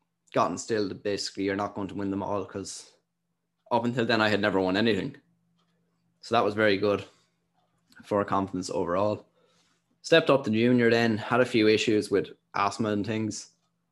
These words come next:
Had a few kind of glimpses of few results, but, like,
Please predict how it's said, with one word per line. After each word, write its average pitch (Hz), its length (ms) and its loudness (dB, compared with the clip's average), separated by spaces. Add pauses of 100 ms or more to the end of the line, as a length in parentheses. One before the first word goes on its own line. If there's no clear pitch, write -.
(480)
Had 139 220 2
a 135 80 4
few 139 260 6
kind 120 180 2
of 107 120 0
glimpses 110 420 -2
of 98 240 0
few - 420 0
results, 107 460 4
but, - 160 -10
like, 87 460 -4